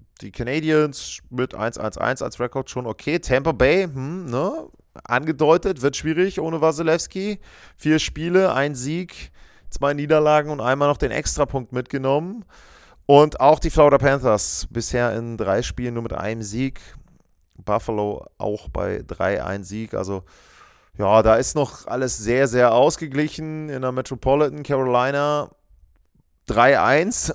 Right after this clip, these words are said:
<laughs> Niederlage in Anaheim, auch irgendwie ein bisschen komisch dann. Äh, die New York Islanders, perfekt. Einziges Team in der Metropolitan, also im Osten bisher zwei Teams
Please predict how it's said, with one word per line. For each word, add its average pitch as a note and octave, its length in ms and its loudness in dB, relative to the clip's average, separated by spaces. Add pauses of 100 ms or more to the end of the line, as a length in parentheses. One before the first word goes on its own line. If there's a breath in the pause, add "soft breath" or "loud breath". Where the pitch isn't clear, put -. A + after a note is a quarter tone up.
<laughs> - 100 -18
Niederlage C#3 640 6
in A#2+ 140 -6
Anaheim, C3+ 460 2
auch G#2+ 140 -4
irgendwie A2+ 300 -4
ein - 200 -14
bisschen A2+ 260 -12
komisch A#2+ 380 -10
dann. A2 420 -8
Äh, G#2+ 220 -8
die A#2+ 400 -10
New C#3+ 120 -2
York G3+ 200 6
Islanders, F#3+ 540 4
perfekt. A#2+ 540 -2
Einziges D#3 520 -4
Team F3 360 -10 (640 soft breath)
in C#3 140 -8
der C3+ 120 0
Metropolitan, C3+ 680 -4
also A#2+ 180 -4
im B2 60 -8
Osten C3+ 380 -4
bisher C#3 300 -4
zwei C#3 280 0
Teams - 560 -10